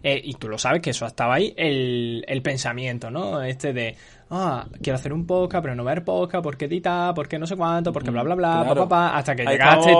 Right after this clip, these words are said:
Speaker 1: tú y dijiste,
Speaker 2: preocupándonos.
Speaker 1: "Venga, da igual, venga, como salga, el ruido, eh, a tomar por
Speaker 2: Claro.
Speaker 1: saco". Y ya luego con el tiempo hemos ido, "Venga, pues ahora vamos a comprar un micro mejor, venga, pues ahora vamos a
Speaker 2: Mm.
Speaker 1: grabar con este programa, venga, pues ahora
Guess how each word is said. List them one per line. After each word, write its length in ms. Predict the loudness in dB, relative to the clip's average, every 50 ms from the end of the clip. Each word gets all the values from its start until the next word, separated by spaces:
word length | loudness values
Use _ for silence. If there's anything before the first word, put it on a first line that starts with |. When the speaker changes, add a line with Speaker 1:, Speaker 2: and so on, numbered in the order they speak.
| 10
Speaker 1:
tú 180 | 10 10 8 6
y 40 | 6
dijiste, 240 | 6 6 6 4 4
Speaker 2:
preocupándonos. 540 | 4 4 6 4 4 2 2 -2 -2 2 6
Speaker 1:
"Venga, 200 | 8 8 10 10
da 80 | 10 10
igual, 240 | 10 10 8 8 8
venga, 240 | 6 6 4 4 2
como 180 | 2 0 0 0
salga, 640 | 4 4 6 6 6 4 2 2 2 2 4 4
el 140 | 4 4 4
ruido, 500 | 4 6 6 8 8 8 8 8 10 10
eh, 40 | 10
a 280 | 10 10 10 8 8 6
tomar 240 | 4 4 4 6 6
por 100 | 6 4
Speaker 2:
Claro. 300 | 4 4 2 2 2 2
Speaker 1:
saco". 100 | 0 -2 0
Y 200 | -2 -2 -2 0
ya 160 | 2 2 4
luego 260 | 4 4 4 4 4
con 160 | 2 0 -2
el 140 | -2 -4 -4
tiempo 260 | -4 -4 -2 0 0 0
hemos 200 | 2 2 2 2
ido, 180 | 2 2 2 2
"Venga, 280 | 0 0 0 -2 -2
pues 320 | -4 -6 -6 -6 -8 -8 -6
ahora 200 | -6 -6 -4 -4
vamos 300 | -4 -4 -4 -4 -4 -4
a 40 |
comprar 280 | -4 -4 -4 -2 -2 -2
un 80 | -2 -2
micro 240 | -2 -4 -4 -4
mejor, 260 | -4 -4 -4 -4 -6 -6
venga, 220 | -6 -6 -8 -8 -8
pues 100 | -8 -8
ahora 140 | -8 -8 -6
vamos 320 | -6 -6 -4 -2 -2 0 0
a 20 |
Speaker 2:
Mm. 40 | 2
Speaker 1:
grabar 460 | 2 4 4 4 4 4 4 2 2 0
con 120 | 0 2
este 200 | 2 0 0 -2
programa, 460 | -2 -2 -2 -2 -4 -4 -6 -8 -8 -8
venga, 260 | -6 -4 -4 -4 -4
pues 140 | -4 -4 -4
ahora 320 | -2 -2 -2 -2 -4 -6